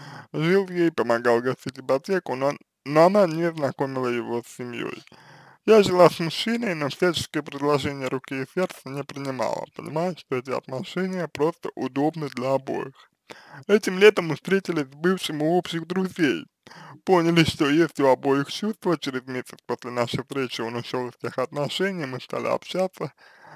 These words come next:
Он отдал ключи от своей квартиры, я переехала. И мы стали строить общий быт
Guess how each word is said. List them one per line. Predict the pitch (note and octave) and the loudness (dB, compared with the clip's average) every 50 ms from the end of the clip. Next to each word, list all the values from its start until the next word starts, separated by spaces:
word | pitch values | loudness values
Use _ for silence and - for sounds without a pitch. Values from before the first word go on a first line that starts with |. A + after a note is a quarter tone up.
| - _ | -20 _
Он | - C4+ C#4 G3+ | -2 2 4 4
отдал | F3 D#3 F3 F3 D#3+ C#3+ | 4 8 8 8 8 8
ключи | - E3+ E3 D#3 - - D#3+ | 6 2 -2 -2 0 4 4
от | D3+ C#3+ - | 4 4 2
своей | - C#3+ C3+ C3+ B2+ | -2 -2 0 0 0
квартиры, | _ - - D3+ C#3 C#3 - _ - G#3 G#3+ F#3+ D3+ C3+ | _ 2 2 2 2 2 -2 _ -8 -2 -2 -2 0 0
я | B2 A#2 A2 A2 | 2 2 2 2
переехала. | - - B2 C3 D#3 F3+ G3 E3 - - E3 D#3 D3+ D3 C#3+ C#3 _ _ - - - - - D3 - - C3 B2+ - | 0 -4 -10 -8 -6 -4 -4 -4 0 2 2 2 4 2 0 -2 _ _ -18 -18 -18 -18 -20 -20 -20 -20 -20 -8 -6
И | F3+ G3 | -4 2
мы | A3+ B3 B3 | 2 2 2
стали | - - - F3+ F#3 G3 F#3+ | 2 4 6 8 8 8 6
строить | E3 - - E3+ E3+ E3 D#3+ - - - | 2 2 4 2 4 4 2 -4 -6 -2
общий | - D3+ D3 C3 - - - C#3+ C3+ | 2 2 2 4 2 -2 -2 -2 -2
быт | C3 D3+ E3+ F#3 F3 _ | 0 -2 -2 -2 -2 _